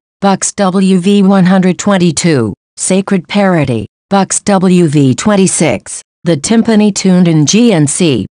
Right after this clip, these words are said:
and they serve as the bass for the two trumpets, acting as the counterpoint to the violona, which supports two violins.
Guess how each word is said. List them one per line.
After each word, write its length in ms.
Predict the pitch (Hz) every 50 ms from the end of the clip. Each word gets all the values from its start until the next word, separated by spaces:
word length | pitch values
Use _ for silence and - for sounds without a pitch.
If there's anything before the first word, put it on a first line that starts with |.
| _ -
and 160 | 156 156 147
they 100 | 160 160
serve 300 | - - 190 190 196 185
as 160 | 185 170 -
the 120 | - 180
bass 340 | 147 165 151 143 143 143 -
for 100 | - 185
the 140 | 170 180 180
two 240 | - - - 175 175
trumpets, 600 | - - 175 151 139 - 123 110 98 - - - - _ _ _ -
acting 400 | 165 180 190 - 220 220 214 202
as 100 | 170 -
the 100 | - 139
counterpoint 760 | - - 175 - 220 - 185 170 - 190 180 170 165 -
to 120 | - - 220
the 80 | 175
violona, 720 | 147 160 202 214 202 190 185 180 175 170 156 131 117 110 - - _ _ _
which 220 | - 185 - - -
supports 500 | - 190 165 - - 180 170 160 - -
two 260 | - - 208 202 202
violins. 800 | 170 185 180 180 202 208 196 190 170 143 127 107 101 - -